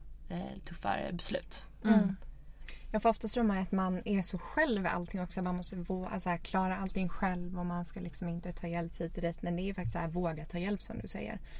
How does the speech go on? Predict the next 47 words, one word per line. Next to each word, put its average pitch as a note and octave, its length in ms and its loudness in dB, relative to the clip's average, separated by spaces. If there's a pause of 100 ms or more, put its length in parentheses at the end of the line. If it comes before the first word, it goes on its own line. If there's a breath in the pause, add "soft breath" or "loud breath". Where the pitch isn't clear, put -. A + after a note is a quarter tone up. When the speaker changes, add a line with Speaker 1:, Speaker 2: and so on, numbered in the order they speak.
(400 loud breath)
Speaker 3:
Eh, E3+ 420 -4
av E3 160 0
vänner E3 420 0
och E3+ 120 -6
familj. D#3+ 580 -2
För F3 80 -4
det E3+ 60 0
är - 20 0
så E3 80 -4
här, D#3 180 -2
man F3 160 0
behöver E3+ 320 0
inte A#3 120 -2
klara F#3 220 -4
allt F#3+ 280 -4
själv. G#3 320 -2 (680 soft breath)
Utan F#3+ 540 -4
Speaker 1:
Nej, A3 360 6
och F#3+ 60 2
det G3 60 2
är F#3+ 60 4
rätt F3 180 0
trist - 600 -2 (120)
Speaker 3:
Ja. A3 140 2 (300 loud breath)
Speaker 1:
att, G#3 440 8
eh, F3+ 60 10
Speaker 2:
Mm. F3+ 200 12
Speaker 1:
göra F#3+ 240 12
allting F3+ 360 8
liksom E3+ 280 6
på - 80 0
egen F#3+ 300 6
hand. - 340 2
Speaker 3:
Mm. G#3 200 4
Speaker 1:
Men F3+ 140 2
det F#3 80 0
är F#3 80 2
lite F3+ 180 -4
som E3+ 80 -2
vi E3 60 -2
pratade F3 260 -2
om E3+ 100 4
i F3 40 4
början, F#3 420 6
att - 120 -6
så - 80 2
här, D3+ 220 4